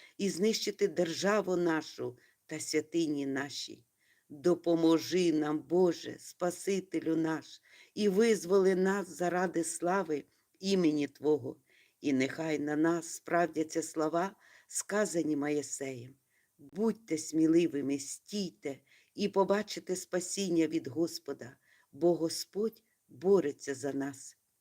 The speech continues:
Так, Господи Боже, Спасителю наш, не пом'яни беззаконь і неправд людей Твоїх,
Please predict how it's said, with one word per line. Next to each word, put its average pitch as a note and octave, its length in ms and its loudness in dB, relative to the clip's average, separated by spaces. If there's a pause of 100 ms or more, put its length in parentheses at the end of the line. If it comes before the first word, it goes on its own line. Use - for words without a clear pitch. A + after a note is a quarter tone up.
(460)
Так, G#3 200 -4
Господи G#3 580 0
Боже, D#3+ 400 -2
Спасителю D3+ 800 -6
наш, D3+ 440 -10 (360)
не E3+ 180 4
пом'яни E3 600 4
беззаконь D#3+ 760 0 (320)
і F#3+ 120 4
неправд F#3 540 0
людей F3 400 2
Твоїх, D3+ 520 -6